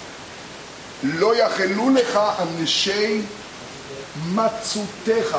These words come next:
פסוק בתהילים, האנשים שבאים להצית מריבה איתך. לחימה. מצה. מילה מאוד מעניינת.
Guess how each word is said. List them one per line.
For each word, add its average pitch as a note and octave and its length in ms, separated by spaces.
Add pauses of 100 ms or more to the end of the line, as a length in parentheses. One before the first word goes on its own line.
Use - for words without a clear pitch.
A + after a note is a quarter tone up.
(220)
פסוק E3 240
בתהילים, E3+ 580
האנשים D3+ 460
שבאים E3+ 420
להצית F3 460 (120)
מריבה E3+ 420
איתך. - 200 (1120)
לחימה. E3 460 (1200)
מצה. E3+ 340 (800)
מילה D3 180
מאוד E3+ 200
מעניינת. F3 340